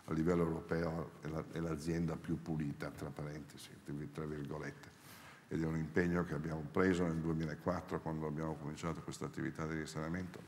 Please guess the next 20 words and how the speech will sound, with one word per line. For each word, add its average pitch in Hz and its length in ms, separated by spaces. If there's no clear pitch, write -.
eh, 78 160
ed 82 380
è 90 60
un 90 140
impegno 87 440
che 85 60
non 80 160
andremo 80 380
a - 20
mollare. 71 540
Saremo 80 320
così 78 240
nel 82 140
duemiladodici 76 720
come 76 140
lo 73 80
saremo 73 320
nel 73 100
duemilaventi. 76 640
Quindi 87 260